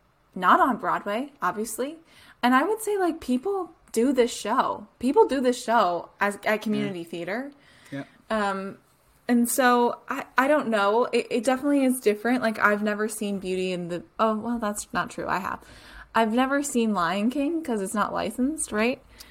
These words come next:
Speaker 2: Right.
Speaker 1: Um,
Speaker 2: Well, the junior
Speaker 1: and
Speaker 2: version
Speaker 1: I
Speaker 2: is now, but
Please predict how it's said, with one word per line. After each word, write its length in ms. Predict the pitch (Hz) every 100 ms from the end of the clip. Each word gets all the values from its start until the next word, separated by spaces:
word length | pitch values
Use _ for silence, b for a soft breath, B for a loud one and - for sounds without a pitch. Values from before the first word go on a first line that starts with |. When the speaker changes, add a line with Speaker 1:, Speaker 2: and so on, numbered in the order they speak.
| B
Speaker 2:
Right. 260 | 135 135 -
Speaker 1:
Um, 440 | 220 208 196 196 208
Speaker 2:
Well, 120 | 160
the 140 | 160 156
junior 340 | 165 185 226
Speaker 1:
and 180 | 214 214
Speaker 2:
version 220 | 190 131
Speaker 1:
I 40 |
Speaker 2:
is 120 | 127 -
now, 280 | 123 127 - - -
but 220 | 123